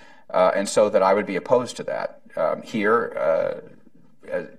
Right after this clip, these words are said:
as, and I would be, I think it's a bad idea elsewhere.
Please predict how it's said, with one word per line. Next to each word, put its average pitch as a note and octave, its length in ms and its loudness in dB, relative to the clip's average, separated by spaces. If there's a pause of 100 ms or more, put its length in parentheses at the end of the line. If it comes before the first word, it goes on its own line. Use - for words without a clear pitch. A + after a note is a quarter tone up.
(160)
as, F#2+ 180 -6
and F2 200 -6
I E2 80 -4
would E2 260 -10
be, E2+ 240 -10
I F#2 80 -8
think F#2 200 -12
it's F2+ 100 -12
a E2+ 60 -16
bad F2 180 -2
idea E2 320 -2
elsewhere. - 480 -4